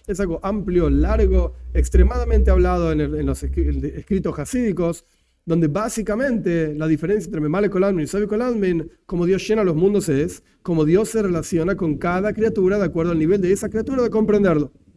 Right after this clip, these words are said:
Esto se llama Bepnimius, en interior, la persona entiende esto,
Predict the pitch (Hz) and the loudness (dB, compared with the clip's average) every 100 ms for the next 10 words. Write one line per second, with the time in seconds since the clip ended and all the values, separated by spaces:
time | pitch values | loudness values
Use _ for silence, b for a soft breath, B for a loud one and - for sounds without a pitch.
0 | _ _ _ _ _ _ _ _ _ - | _ _ _ _ _ _ _ _ _ -12
1 | 175 160 165 151 147 196 226 139 98 - | -8 -4 0 0 0 2 2 2 0 -8
2 | - 156 165 190 233 247 170 - 277 220 | 0 2 4 2 4 2 0 -4 -2 -2
3 | 190 - 240 302 202 123 113 - - | -2 -2 -2 0 0 -2 -6 -12 -20